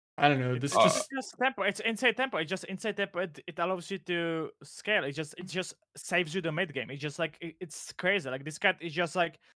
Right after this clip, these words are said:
Speaker 2: it's just, just, you're gonna play Targon deck, and it's just gonna be like, because, you know, let's be honest, Targon champions suck. And I
Speaker 1: Yeah.
Speaker 2: think this champion is pretty good. And you're gonna be like, "Okay, I'm gonna play Marina. I'm gonna just have amazing mid game thinking," because this is, like, basically one mana if you think about it, because they need to, like, Shackle it. Like,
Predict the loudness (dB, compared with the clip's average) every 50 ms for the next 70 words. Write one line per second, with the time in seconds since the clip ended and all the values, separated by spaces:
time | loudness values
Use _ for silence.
0 | _ _ _ -10 -8 -6 -4 -4 -4 0 2 0 0 0 -4 -10 -12 -6 0 2
1 | 2 2 2 0 0 0 0 0 0 0 0 -4 -4 -4 -6 -8 -10 -8 -10 -6
2 | -6 -6 -4 -6 -6 -6 -6 -4 -2 0 -2 -2 -2 -4 _ _ _ _ _ _
3 | _ _ _ _ _ _ -10 -2 -2 0 -2 0 -4 -4 -2 0 0 0 2 2
4 | 2 4 4 2 2 2 2 2 4 2 0 -2 -2 -2 -2 -4 -4 -6 -2 0
5 | 0 2 0 0 -2 -6 _ _ _ _ _ _ 0 0 2 4 2 2 0 -2
6 | -4 -4 -6 -6 -8 -4 -2 0 2 2 0 -2 0 0 2 2 2 2 4 4
7 | 4 6 6 4 2 -2 -8 _ _ -8 -4 0 2 2 4 4 4 4 4 2
8 | 2 2 4 2 4 4 2 2 4 4 4 4 4 2 2 2 2 0 0 -2
9 | -4 -8 -8 -4 -2 0 0 0 0 0 -2 -4 -4 -4 -4 -2 0 0 0 0
10 | 0 -2 0 2 0 0 0 0 2 2 2 2 0 -4 -8 _ -4 -4 -2 -2
11 | -4 -4 -4 -6 -8 -10 -12 -14 -14 -10 -4 -2 -2 -2 -4 _ -20 -20 -20 -20
12 | _ _ -2 -2 -2 0 0 0 0 0 -2 0 0 0 0 0 -2 -2 0 0
13 | -2 -2 -6 -8 -10 -6 -4 -4 -2 -2 -4 -4 -4 -6 -8 -10 _ _ _ _
14 | _ _ -12 -8 -6 -6 -6 -6 -6 -8 -10 -10 -12 -6 -4 -4 -4 -4 -6 -8
15 | -8 -8 -8 -8 -10 -12